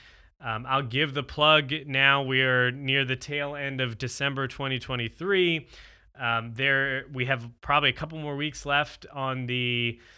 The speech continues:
uh, the twenty twenty-three technology in physical dysfunction or musculoskeletal, uh, survey. It's on the website. You can go to rehabupracticesolutions dot com, fill out the survey. We'd love to hear from you if you're an outpatient clinician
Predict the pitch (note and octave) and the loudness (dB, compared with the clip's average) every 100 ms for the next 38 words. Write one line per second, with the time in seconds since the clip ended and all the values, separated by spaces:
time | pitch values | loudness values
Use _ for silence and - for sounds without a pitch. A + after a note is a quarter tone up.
0 | - - - - _ _ - C3 B2+ A#2+ | -20 -20 -20 -20 _ _ 2 6 8 6
1 | A#2+ A#2+ - - E3+ F3 E3 D#3+ - E3 | 4 -2 -4 -2 2 4 4 2 0 0
2 | E3 D3 - D#3 D#3+ D#3 D3+ D3 C#3+ - | 2 0 -2 -4 0 2 4 2 0 0
3 | D3+ C#3+ C3 C#3 D3 C3 C3+ C3 C3 C#3 | -2 0 2 4 2 0 2 4 2 0
4 | C#3+ C3 B2+ D3+ C3+ C3 C3+ - C#3+ C3+ | -2 -2 -2 -4 -4 -6 -6 -4 -4 -4
5 | C#3+ C3 C3 B2+ C3 C#3+ B2 - C3+ C3 | -2 -2 -2 -2 -4 -4 -6 -2 -2 -4
6 | C3+ B2+ B2 A#2+ C3 - B2 A2+ A2+ A2+ | -6 -4 -4 -6 -8 -6 -4 -2 -2 -4
7 | A#2 - G3 G3 F#3 F3+ C#3+ D3 D3+ D3 | -2 2 4 6 6 4 0 0 2 2
8 | C#3 C#3+ C#3 D#3 C#3 C3+ C3 B2+ B2 B2 | 4 4 4 4 2 2 -2 0 0 -2
9 | B2+ C3 B2+ B2 B2 C3 B2 A2 B2+ A#2+ | -4 -2 0 -2 0 2 2 0 -6 -6
10 | - A#2 A2+ A2 B2 A#2+ A2 - B2 A#2 | -4 0 0 0 0 0 -2 -6 -4 -4
11 | A2+ - A#2 A2 A2+ A2 A2 A#2 A2 A#2 | -4 -6 -4 -2 -4 -4 -6 -8 -6 -8
12 | A#2 A#2 A2+ A2+ A#2+ A#2+ - A#2 A2+ B2 | -8 -8 -8 -8 -10 -10 -6 -4 -4 0
13 | B2+ B2+ C3 A#2+ B2 - B2+ D3+ - D#3+ | 0 0 0 -2 -6 -8 -4 -2 0 -2
14 | C#3+ | -2